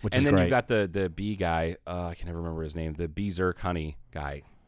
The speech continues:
Speaker 1: Lo-, semi-local guy?
Speaker 2: No, very local. He's in Kingman. Uh,
Speaker 1: Okay.
Speaker 2: and he's one of those guys that, uh, you call, you reach out to him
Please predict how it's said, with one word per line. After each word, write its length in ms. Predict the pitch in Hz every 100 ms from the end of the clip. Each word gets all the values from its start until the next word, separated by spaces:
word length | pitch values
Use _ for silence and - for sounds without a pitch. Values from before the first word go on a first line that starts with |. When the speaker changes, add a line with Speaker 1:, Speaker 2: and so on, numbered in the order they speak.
| _ _ _ _ -
Speaker 1:
Lo-, 180 | 92 107
semi-local 500 | 113 123 117 113 135
guy? 200 | 120 123
Speaker 2:
No, 180 | 110 117
very 240 | 104 113 107
local. 280 | 87 82
He's 160 | 85 82
in 100 | 90
Kingman. 460 | 104 90 73 76 -
Uh, 60 | 90
Speaker 1:
Okay. 400 | 90 85 87 80 -
Speaker 2:
and 160 | 107 117
he's 160 | 131 117
one 140 | 117
of 60 | 113
those 160 | 104
guys 260 | 110 101 95
that, 120 | 95 -
uh, 40 |
you 300 | 92 - 101
call, 280 | - 120 117
you 140 | 101
reach 260 | 110 117 113
out 160 | 98 92
to 60 |
him 440 | 85 135 113 90